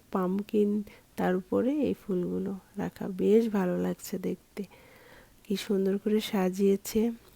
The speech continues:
এখন সামনে ক্রিসমাস, দেখতে খুব ভালো লাগে। দোকানে আসলেই সারা দোকানে শুধু লাইটিং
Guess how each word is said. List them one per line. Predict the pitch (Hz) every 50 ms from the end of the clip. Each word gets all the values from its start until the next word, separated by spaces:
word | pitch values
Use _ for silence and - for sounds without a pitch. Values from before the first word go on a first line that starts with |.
| - - -
এখন | 190 175 175 - - 190 185 190
সামনে | - - 208 185 185 185 190 196 196 202 -
ক্রিসমাস, | - - 220 - - - 220 202 202 233 233 - - - - - - - - - - _ _ -
দেখতে | 190 185 175 175 - _ - 226 233
খুব | 226 - - 220 208 208 190
ভালো | 208 196 175 175 175 175
লাগে। | 175 175 180 175 196 190 202 196 - - 214
দোকানে | 190 190 190 190 - 202 196 196 190 196 196 196
আসলেই | 196 196 - - - - 208 196 196 196 202 208 190 - - -
সারা | - - 208 180 185 185 190
দোকানে | 185 185 190 190 - 196 190 208 226
শুধু | - - 226 196 190 226 220
লাইটিং | 202 190 180 180 180 185 - - 240 269